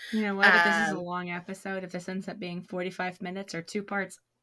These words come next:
Speaker 1: I don't care. We have a
Speaker 2: I
Speaker 1: lot
Speaker 2: know,
Speaker 1: left.
Speaker 2: you know? I know. Um, uh, Dougal,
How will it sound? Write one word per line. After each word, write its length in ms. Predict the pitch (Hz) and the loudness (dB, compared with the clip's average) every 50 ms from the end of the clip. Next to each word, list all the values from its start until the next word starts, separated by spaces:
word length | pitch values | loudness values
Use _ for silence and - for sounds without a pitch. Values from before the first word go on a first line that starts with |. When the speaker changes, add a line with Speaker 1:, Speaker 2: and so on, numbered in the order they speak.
| _ _ | _ _
Speaker 1:
I 180 | - - 427 453 | 2 2 4 4
don't 200 | - 254 220 - | 4 2 0 0
care. 320 | - - 269 254 226 214 208 | 2 6 8 8 8 8 6
We 140 | 214 240 302 | 4 4 6
have 160 | 269 208 175 | 6 6 6
a 60 | 170 | 6
Speaker 2:
I 120 | 147 170 | 6 6
Speaker 1:
lot 200 | 165 165 - - | 6 6 4 6
Speaker 2:
know, 40 | - - | 8 10
Speaker 1:
left. 140 | - 269 269 | 10 10 10
Speaker 2:
you 40 | 269 | 8
know? 400 | 269 277 285 - - - - - - - - - - - - - - | 6 6 4 4 2 2 2 2 2 2 2 -4 -12 -14 -10 4 8
I 200 | - 247 240 262 247 240 | 8 8 8 6 2 4
know. 640 | 233 240 269 330 392 392 349 247 202 190 190 190 190 - - - - - - - - - - - - - - - _ | 6 6 8 8 8 8 8 6 6 6 4 2 0 -6 -14 -16 -16 -16 -14 -14 -12 -12 -12 -12 -12 -14 -16 -8 _
Um, 680 | - 220 214 214 202 196 190 185 185 185 185 185 190 196 _ _ _ _ _ _ _ _ _ _ - _ _ _ _ _ _ _ _ _ _ _ _ | 4 6 8 10 10 10 10 8 6 4 0 -4 -10 -14 _ _ _ _ _ _ _ _ _ _ -20 _ _ _ _ _ _ _ _ _ _ _ _
uh, 420 | - 226 208 185 175 180 180 175 170 - - _ _ _ _ _ _ _ _ 214 202 | 4 6 6 8 6 6 4 4 0 -6 -12 _ _ _ _ _ _ _ _ -10 -6
Dougal, 680 | 214 240 247 240 214 208 226 214 220 254 302 330 320 | -2 0 0 0 2 2 4 4 4 4 2 0 -6